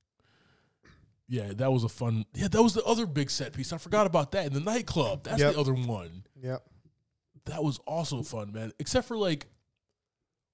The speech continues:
Speaker 1: why do you bring an axe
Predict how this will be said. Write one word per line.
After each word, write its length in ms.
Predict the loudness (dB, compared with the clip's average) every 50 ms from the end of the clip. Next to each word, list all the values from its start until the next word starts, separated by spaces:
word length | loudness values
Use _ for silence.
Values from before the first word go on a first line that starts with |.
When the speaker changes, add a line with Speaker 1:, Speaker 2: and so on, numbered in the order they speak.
| _ _ _ _ _ _ _ _ _ -20 -18 -6 -2
Speaker 1:
why 400 | 0 2 2 2 0 0 -2 -2
do 140 | -4 -4
you 260 | -2 -2 0 -2 -2 -2
bring 380 | -4 -2 -2 0 0 -2 -2 -4
an 120 | -8 -8 -10
axe 440 | -10 -8 -8 -8 -8 -8 -10 -10